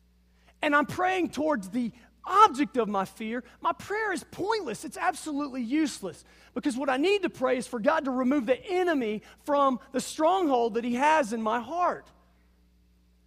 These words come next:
That he needs to pull that and rip that completely out. This is what I'm going through. This is what I'm dealing with.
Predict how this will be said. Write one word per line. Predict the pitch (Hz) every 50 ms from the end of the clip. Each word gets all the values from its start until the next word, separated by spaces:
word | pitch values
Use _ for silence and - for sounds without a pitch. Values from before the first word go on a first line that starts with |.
| _ _ -
That | 262 269
he | 294
needs | 320 330 254 -
to | -
pull | 202 - - 302 359 392 370
that | 320 233 240
and | 254 247 220 233
rip | 302 - - -
that | 330 285 -
completely | - 269 208 190 220 269 269 254 247 254 285
out. | 320 339 330 233 156 - - - _ _ _ _ _ _ _ _ _ _ _ _ _ _ _ _ _ _ _ _ _ _ _ _ _ _ _ _ _ _ _ _ _ _
This | - 320 -
is | 381 320 285
what | 311 349 339
I'm | 302 214
going | 214 285 330 359 359 294
through. | - - 190 175 151 - - _ _ _ _ _ _ _ _ _ _ _ _ _ _ _ _ _ _ _ _ _ _ _ _ _ _ -
This | 320 359 - 339
is | 311 254
what | 285 311 311
I'm | 285 247
dealing | 185 262 302 320 320 285 254 226 196
with. | 165 147 147